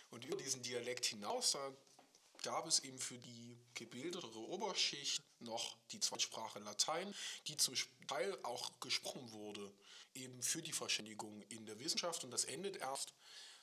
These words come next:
mit der Reformation, mit dem Übersetzen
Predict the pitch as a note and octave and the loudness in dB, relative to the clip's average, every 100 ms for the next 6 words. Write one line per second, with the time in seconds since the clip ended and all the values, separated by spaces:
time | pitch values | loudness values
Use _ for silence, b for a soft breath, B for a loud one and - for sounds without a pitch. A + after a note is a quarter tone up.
0 | B B2+ D3+ C#3 C#3 C#3+ B2 A#2 - A#2 | B -2 0 2 2 0 -2 4 6 6
1 | C3 B2+ B2+ C3 B2 A#2+ A#2 - - - | 2 -6 -4 -4 -4 -6 -12 -18 -20 -20
2 | _ - - - _ _ _ _ - - | _ -20 -20 -20 _ _ _ _ -20 -20
3 | - - B2+ - C3+ D3 - G3 | -14 -4 -2 2 2 6 6 4